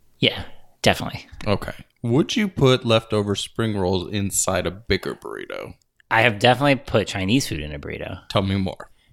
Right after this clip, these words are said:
Speaker 1: General Tso's chicken in a burrito is awesome.
Speaker 2: Oh, that sounds great.
Speaker 1: But I don't
Speaker 2: Did you
Speaker 1: do
Speaker 2: know there's a restaurant that basically does that?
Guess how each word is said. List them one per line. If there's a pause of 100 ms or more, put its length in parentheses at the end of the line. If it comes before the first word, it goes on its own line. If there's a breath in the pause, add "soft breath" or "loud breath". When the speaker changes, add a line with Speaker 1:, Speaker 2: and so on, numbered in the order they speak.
(160)
Speaker 1:
General
Tso's
chicken
in
a
burrito
is
awesome.
Speaker 2:
Oh,
that
sounds
great. (100)
Speaker 1:
But
I
don't
Speaker 2:
Did
you
Speaker 1:
do
Speaker 2:
know
there's
a
restaurant (120)
that
basically
does
that?